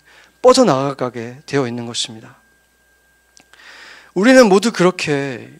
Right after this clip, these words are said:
누군가에게 예수님을 보여주고 만지게 해주는 삶을 살아가라고, 누군가에게 본이 되어주는 삶을 살기 위해서, 본이 되는 제자로 살기 위해서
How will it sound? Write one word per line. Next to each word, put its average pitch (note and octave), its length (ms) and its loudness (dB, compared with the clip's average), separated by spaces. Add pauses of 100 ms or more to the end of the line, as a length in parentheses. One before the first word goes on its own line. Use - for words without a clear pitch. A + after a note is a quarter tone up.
누군가에게 F#3 1040 -4 (420)
예수님을 F3+ 560 -4
보여주고 D3+ 720 -2 (560)
만지게 G3+ 560 -2
해주는 D#3 560 -6 (300)
삶을 G3+ 720 2
살아가라고, E3 800 -6 (240)
누군가에게 G#3+ 920 -2 (120)
본이 C4+ 420 4
되어주는 F3 500 2
삶을 F#3+ 500 -2
살기 G3+ 460 -4
위해서, B2+ 420 -10 (500)
본이 C4 360 0
되는 A#3 340 -2
제자로 A#3+ 840 6
살기 G#3 420 0
위해서 C3+ 460 -4